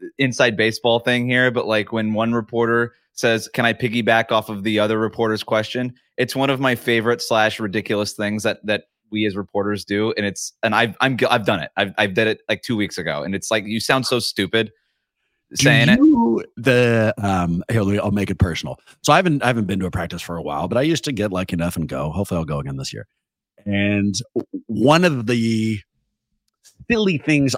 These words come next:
Speaker 2: I would bring is that if I asked a question and then the answer to that question would show up in an article, I'd feel hella good. Like, "Up, I fucking
Speaker 1: <laughs>
Speaker 2: asked a great question. Like, oh, you had to use my information."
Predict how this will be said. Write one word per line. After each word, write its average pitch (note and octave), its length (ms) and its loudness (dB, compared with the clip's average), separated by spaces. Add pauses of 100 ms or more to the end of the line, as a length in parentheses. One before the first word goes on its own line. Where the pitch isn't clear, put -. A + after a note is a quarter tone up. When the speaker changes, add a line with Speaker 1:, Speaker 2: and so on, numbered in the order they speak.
(100)
Speaker 2:
I B2 160 4
would D#3+ 200 2
bring G3+ 400 2 (520)
is C3+ 300 2
that C3 280 2
if A#2 100 -2
I D3 180 4
asked F#3 220 2
a G3+ 60 0
question B2 680 0 (120)
and A2 140 0
then A2+ 120 2
the A2+ 180 0 (100)
answer F3 340 2
to C#3 100 0
that A#2+ 180 0
question B2 320 0
would G#2 120 -2
show C#3+ 320 2
up C3 160 2
in A#2 80 2
an G#2+ 80 0
article, C#3 480 0
I'd B2 100 -12
feel C3 140 2
hella A2+ 200 0
good. F2+ 280 -6
Like, B2+ 160 -2
"Up, A#3 320 4
I B2 200 2
fucking A#2 420 0
Speaker 1:
<laughs> D#3+ 140 0
Speaker 2:
asked C#3 280 2
a A2+ 140 0
great E3+ 640 4
question. C#3 600 2
Like, B2 180 -2
oh, G3 140 4
you F#3 200 4
had F#3+ 180 4
to A#3 60 -2
use C4+ 300 2
my G3+ 340 4
information." B2 800 -2